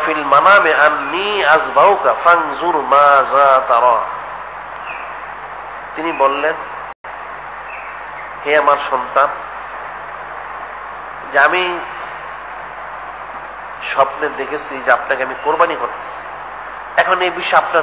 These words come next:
কি মত রয়েছে?" এ থেকে আপনার কোনো বক্তব্য রয়েছে?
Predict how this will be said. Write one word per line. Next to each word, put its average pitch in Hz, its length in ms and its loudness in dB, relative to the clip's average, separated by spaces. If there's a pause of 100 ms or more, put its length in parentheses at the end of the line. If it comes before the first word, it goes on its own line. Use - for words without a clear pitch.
(120)
কি 190 160 -6
মত 135 260 2
রয়েছে?" - 420 -8 (1600)
এ 156 100 -2
থেকে 180 160 2
আপনার 165 320 4
কোনো 165 160 2
বক্তব্য 160 440 0
রয়েছে? 156 460 0